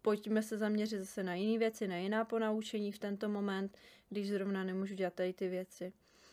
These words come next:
Takže jsem si řekla, tak pojďme, <laughs> natočíme podcast, aspoň teďkon,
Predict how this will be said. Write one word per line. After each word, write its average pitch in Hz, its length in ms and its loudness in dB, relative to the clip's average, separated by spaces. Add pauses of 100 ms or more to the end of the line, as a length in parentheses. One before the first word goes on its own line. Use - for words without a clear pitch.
Takže 220 220 0
jsem 220 140 2
si 233 120 0
řekla, 214 240 2
tak 185 160 0
pojďme, 226 500 2 (120)
<laughs> 220 180 -6
natočíme 214 500 0
podcast, 214 680 2
aspoň 226 460 -2
teďkon, 220 600 -2